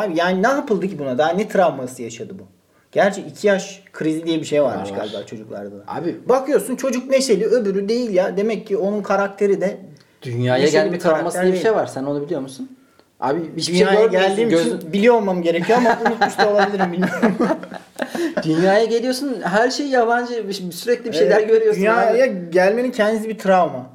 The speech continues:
Speaker 2: E zaten
Speaker 1: Zaten.
Speaker 2: ne-, nefes alıyorsun, ağlamaya başlıyorsun yani ciğerlerin açılsın diye.
Speaker 1: Ciğerlerin yanıyor oksijenden
Speaker 2: Hı.
Speaker 1: falan.
Speaker 2: Yani zor ya, vallahi biz
Speaker 1: Dert
Speaker 2: insanların
Speaker 1: ya,
Speaker 2: derdine de
Speaker 1: vallahi.
Speaker 2: bitmez.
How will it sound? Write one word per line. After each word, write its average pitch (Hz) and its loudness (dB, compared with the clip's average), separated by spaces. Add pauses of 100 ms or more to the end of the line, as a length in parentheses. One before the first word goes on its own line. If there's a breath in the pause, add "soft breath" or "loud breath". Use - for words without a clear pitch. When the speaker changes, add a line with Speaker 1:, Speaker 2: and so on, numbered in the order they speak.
(160)
Speaker 2:
E 131 -8
zaten 139 2
Speaker 1:
Zaten. 170 -4
Speaker 2:
ne-, - -2
nefes 156 0
alıyorsun, 135 -2
ağlamaya 208 2
başlıyorsun 127 -4
yani 117 -6
ciğerlerin 117 0
açılsın 107 -10
diye. 127 -10 (400 soft breath)
Speaker 1:
Ciğerlerin 147 2
yanıyor 131 -4
oksijenden 117 -6
Speaker 2:
Hı. 98 -16
Speaker 1:
falan. - -18 (360)
Speaker 2:
Yani 123 -4
zor 254 0
ya, - 4
vallahi 247 2
biz 151 4
Speaker 1:
Dert 175 2
Speaker 2:
insanların 202 0
Speaker 1:
ya, 190 -4
Speaker 2:
derdine 185 2
de 196 -4
Speaker 1:
vallahi. 175 -4
Speaker 2:
bitmez. 160 -4